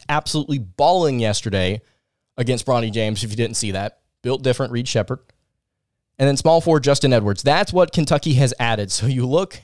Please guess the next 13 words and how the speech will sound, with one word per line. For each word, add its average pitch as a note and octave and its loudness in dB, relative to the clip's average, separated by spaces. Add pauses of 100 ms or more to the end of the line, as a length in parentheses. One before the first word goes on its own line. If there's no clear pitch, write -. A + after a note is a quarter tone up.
(140)
at C3+ -8
the C3+ -4
needs D3 -6
for C3+ -2
the A#2+ -2
Wildcats. A2 0 (840)
Just C3 -4
to B2+ 0
go C3 4
over D#3 2
it D#3 -8
here C#3+ -2 (540)
quickly. F#2+ -6